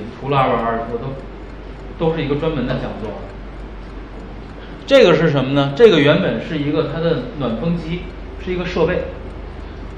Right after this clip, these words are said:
但戳在这个位置，它把空间打开了哈。但是它打开了，它所有打开墙体的部分，它都会把痕迹给你留出来。但这个东西留在中间了，它又不想换位置，怎么办？它，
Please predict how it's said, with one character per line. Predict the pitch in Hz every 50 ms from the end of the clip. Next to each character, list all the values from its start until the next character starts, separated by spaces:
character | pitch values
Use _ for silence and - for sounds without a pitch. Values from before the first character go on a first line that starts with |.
| - -
但 | - 180 170
戳 | - - 208 202 202
在 | 202 185
这 | 185 185 180
个 | 175
位 | 175 175
置， | 165 147 139 -
它 | 170
把 | 170 170 170 -
空 | - 190 175
间 | 180 190 185
打 | - - -
开 | - - 165 170 175
了 | 170 139 113
哈。 | 107 110 - - - - - - - - - - - - - - - - - - - - - - - -
但 | 185 196
是 | 202
它 | 214 226
打 | 226 - 135 123
开 | 131 165 180 185
了， | 180 170
它 | 143 180 185
所 | 180 175 175
有 | 190 190
打 | - 139 123
开 | - 156 170
墙 | 160 - 147 143 165
体 | 160 151
的 | 123 120 - -
部 | - 151 143
分， | 135 135 127
它 | 143 147
都 | 143 160 151
会 | 147 160 147 131 117 - - - - - - - - - -
把 | - 127 117
痕 | - 131 135
迹 | 147 147
给 | 143
你 | 147 143 123
留 | 113 110 107
出 | 107 - 131 117
来。 | 107 101 104 - - - - - - - - - - - - - - - - - -
但 | - 214 214
这 | 233 240
个 | 208
东 | 190 202 226
西 | 220
留 | 180 170 175
在 | 196 196 180
中 | 185 190 190
间 | 190 196 196 190
了， | 165 131 -
它 | 165
又 | 180 175
不 | 170 160
想 | 139 117
换 | - 175 156 156
位 | 165 160 147
置， | 123 113 113
怎 | 120 113
么 | 113 127
办？ | 139 139 127 127
它， | 139 143 147